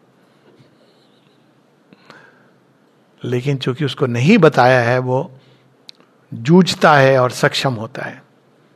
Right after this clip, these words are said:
और अगर उसका अच्छा भाग्य होता तो वो undeserving रूप में वहां पहुंच जाता, दोनों ही अवस्थाओं में। तो सावित्री के साथ क्या है, उनको पता है कि मेरे जीवन में एक बहुत बड़ा दुर्भाग्य,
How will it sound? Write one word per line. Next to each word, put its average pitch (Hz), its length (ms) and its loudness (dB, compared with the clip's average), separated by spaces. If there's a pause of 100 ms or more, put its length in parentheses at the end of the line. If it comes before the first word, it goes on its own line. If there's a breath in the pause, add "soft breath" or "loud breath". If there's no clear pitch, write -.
(1040)
और 147 140 4
अगर 165 200 6
उसका 175 240 2
अच्छा 165 380 2
भाग्य 196 300 4
होता 208 340 6
तो - 180 4
वो 233 100 8
undeserving 208 800 6
रूप 185 220 2
में 180 80 0
वहां 147 240 2
पहुंच 139 240 -2
जाता, 139 320 -8
दोनों 151 280 -4
ही 202 60 -2
अवस्थाओं - 500 -4
में। 160 140 -20 (540 soft breath)
तो - 80 -10
सावित्री 160 480 0
के 165 100 0
साथ 151 220 2
क्या 151 240 0
है, 160 60 0
उनको 170 200 -4
पता 220 380 2
है 190 260 4
कि 156 180 -4
मेरे 151 380 2
जीवन 147 340 0
में 160 200 -2
एक 156 340 -4
बहुत 160 240 -2
बड़ा 151 280 0
दुर्भाग्य, 139 720 -4